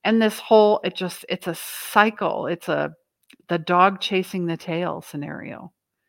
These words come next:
where the dog is the only one that's enjoying it. So and really, you know, mapping out your year. Um, that's why,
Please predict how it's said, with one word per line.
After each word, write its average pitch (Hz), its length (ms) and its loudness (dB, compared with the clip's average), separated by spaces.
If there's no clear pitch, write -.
where 170 160 -2
the 170 100 -2
dog 160 680 -2
is 160 160 -8
the 165 80 -6
only 165 200 -4
one 175 180 -4
that's - 380 -8
enjoying 302 680 0
it. 262 320 -4
So 214 380 0
and 214 260 4
really, 214 600 4
you 202 160 -2
know, 196 160 0
mapping 202 680 0
out 175 500 -2
your 170 300 -2
year. 165 560 -8
Um, 170 580 -8
that's - 380 2
why, 165 480 0